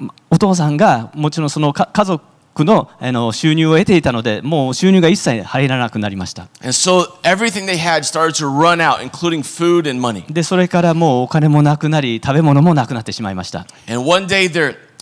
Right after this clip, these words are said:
Speaker 2: they're sitting at their table and they have nothing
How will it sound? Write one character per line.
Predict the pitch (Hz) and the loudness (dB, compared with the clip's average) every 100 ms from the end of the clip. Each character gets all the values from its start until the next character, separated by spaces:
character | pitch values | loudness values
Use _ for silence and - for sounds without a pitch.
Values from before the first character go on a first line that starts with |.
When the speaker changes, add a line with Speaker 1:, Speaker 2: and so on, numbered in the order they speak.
| - | -12
Speaker 2:
they're | 143 | -4
sitting | - 185 185 175 | -2 0 0 0
at | 170 | -2
their | 151 | -6
table | 143 180 170 175 170 - | -2 0 2 0 -2 -8
and | 135 139 | -8 -4
they | 143 | -2
have | 143 131 117 - - _ - | 0 -2 -6 -20 -20 _ -14
nothing | 113 139 165 190 185 180 156 | -6 -2 0 0 -2 -2 -4